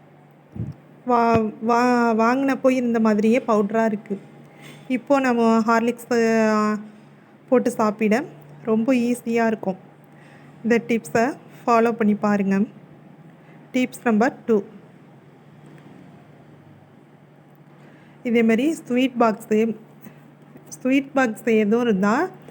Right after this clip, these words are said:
சீக்கிரமா எல்லார் வீட்லேயும் எறும்பு வரும். அதை தவிர்க்க, இதே மாதிரி உப்பு கல்லு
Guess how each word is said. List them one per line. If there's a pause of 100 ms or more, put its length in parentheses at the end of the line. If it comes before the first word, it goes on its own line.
(360)
சீக்கிரமா
எல்லார்
வீட்லேயும் (120)
எறும்பு
வரும். (840)
அதை
தவிர்க்க, (1800)
இதே
மாதிரி (160)
உப்பு
கல்லு